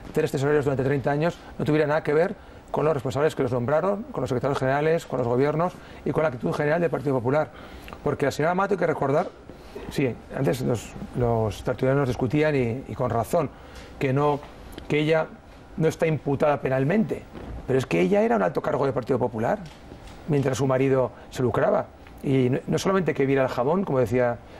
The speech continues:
eh, eh, eh, Antonio, sino es que fue ella la beneficiaria en solitario de estos viajes.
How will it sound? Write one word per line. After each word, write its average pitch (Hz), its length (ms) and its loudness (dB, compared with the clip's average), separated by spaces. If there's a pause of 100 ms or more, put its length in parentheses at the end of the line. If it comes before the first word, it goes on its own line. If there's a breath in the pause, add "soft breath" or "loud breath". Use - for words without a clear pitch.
(200 loud breath)
eh, 117 460 0
eh, 127 340 0
eh, 131 160 2
Antonio, 147 460 2 (220 loud breath)
sino 135 200 2
es 131 120 0
que 175 180 0 (240)
fue - 220 2
ella 190 100 4
la 196 100 4
beneficiaria 160 560 2
en 160 160 0
solitario 156 680 2
de 139 120 -2
estos 113 280 -4
viajes. 151 500 -2